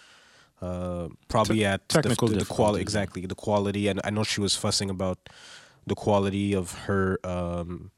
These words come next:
Speaker 2: Her
Speaker 1: of
Speaker 2: sound?
Speaker 1: her, her video, the sound.
Speaker 2: She wanted to
Speaker 1: Um,
Speaker 2: stand up. She
Speaker 1: well,
Speaker 2: wanted
Speaker 1: that
Speaker 2: to
Speaker 1: was
Speaker 2: perform.
Speaker 1: during the performance. I don't know if that was an issue before. And I did watch, um,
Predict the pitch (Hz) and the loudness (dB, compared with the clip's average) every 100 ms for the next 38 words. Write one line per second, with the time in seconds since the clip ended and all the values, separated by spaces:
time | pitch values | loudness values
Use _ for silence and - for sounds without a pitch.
0 | - - - _ _ - - - 110 120 | -20 -20 -20 _ _ -4 -2 2 4 6
1 | 143 160 - 101 90 98 98 98 95 90 | 4 0 -2 -2 0 0 0 0 0 0
2 | - 107 98 95 95 95 92 - - - | 0 2 0 0 -2 -2 -8 -14 -20 -20
3 | - - - 113 113 117 - 113 113 107 | -20 -4 2 4 4 2 4 4 6 6
4 | 98 - - 165 151 135 131 110 104 101 | 4 0 0 4 6 6 6 4 6 6
5 | 104 104 - - 107 98 107 104 110 107 | 4 0 -6 -2 -2 0 0 0 0 -2
6 | - 104 104 98 101 - 107 92 92 - | 0 0 0 0 -2 -2 -2 -6 -6 0
7 | 104 87 - _ - - _ - 104 104 | 0 0 -6 _ -20 -20 _ -2 0 2
8 | 123 113 110 113 - - 107 101 101 98 | 4 6 6 4 4 2 2 2 2 0
9 | 95 95 | -2 -6